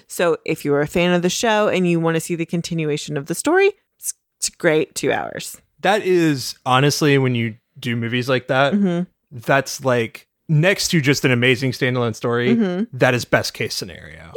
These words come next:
Speaker 1: Yeah.
Speaker 2: Is that you get what you loved about the show distilled into a movie.
Speaker 1: When you're continuing a television story into a movie, that's really the way you have to approach it in order to stay true to,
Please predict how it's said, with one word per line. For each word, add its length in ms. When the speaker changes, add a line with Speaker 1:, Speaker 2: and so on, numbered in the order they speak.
Speaker 1:
Yeah. 320
Speaker 2:
Is 160
that 240
you 240
get 340
what 280
you 80
loved 220
about 240
the 80
show 260
distilled 380
into 260
a 60
movie. 340
Speaker 1:
When 220
you're 180
continuing 1120
a 120
television 500
story 320
into 320
a 40
movie, 260
that's 260
really 340
the 120
way 140
you 80
have 220
to 80
approach 360
it 80
in 100
order 300
to 200
stay 240
true 360
to, 400